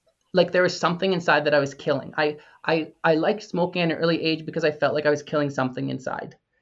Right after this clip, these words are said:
And I, I didn't know what it was. And, and I, you know, you can drink and drink, but eventually your demons swim.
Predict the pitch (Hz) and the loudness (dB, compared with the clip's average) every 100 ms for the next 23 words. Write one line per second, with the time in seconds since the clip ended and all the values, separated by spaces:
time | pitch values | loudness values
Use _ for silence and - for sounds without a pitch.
0 | _ _ _ _ 160 156 147 143 - 160 | _ _ _ _ 0 2 2 -2 -6 -6
1 | 151 - - - 165 165 269 175 151 190 | -6 -14 -12 -8 -6 -4 -2 -2 2 2
2 | 113 151 170 127 135 - _ _ 170 160 | 2 2 2 0 -6 -14 _ _ 0 2
3 | 156 151 156 165 156 151 160 - _ _ | 2 0 -2 0 0 -2 -4 -12 _ _
4 | - _ _ _ - 180 170 190 160 170 | -20 _ _ _ -2 2 2 0 -2 -2
5 | 202 156 135 170 165 143 156 165 - 143 | -2 -2 0 -2 0 0 0 0 -2 -2
6 | 139 139 160 143 123 - 165 160 156 165 | -2 -2 0 0 -2 -2 0 0 -2 -6